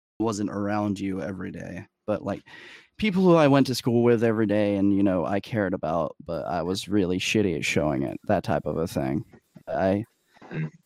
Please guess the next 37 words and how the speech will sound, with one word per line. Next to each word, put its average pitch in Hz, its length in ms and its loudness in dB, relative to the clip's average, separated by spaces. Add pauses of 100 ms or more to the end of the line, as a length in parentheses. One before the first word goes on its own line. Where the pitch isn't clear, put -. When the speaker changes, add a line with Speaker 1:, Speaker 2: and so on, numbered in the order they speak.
Speaker 1:
came 127 140 4
to 117 80 6
that 107 220 2
realization, 104 720 -2
and 101 120 -2
I 101 200 -2
realized 101 640 -2
I 101 120 -4
was 101 140 -6
actually 101 360 -6
hurting 107 520 -2
people 92 420 -4
with 92 140 -6
how 98 220 -6
I 95 100 -6
do 104 260 -4
things. 98 420 -4 (920)
That 143 140 -2
led 156 220 4
to 139 100 -4
changes 113 520 -2
and 107 100 -2
all 104 180 -2
that, 98 260 -2
but 92 240 -8
that 101 200 -4
was 101 240 -6
a 95 80 -10
really 98 440 -4 (200)
big 101 220 -2
thing 98 500 0 (120)
where 76 140 -2
I 65 80 -2
was 95 160 -8
just - 180 -14
like, - 220 -8 (300)
"God, 107 440 0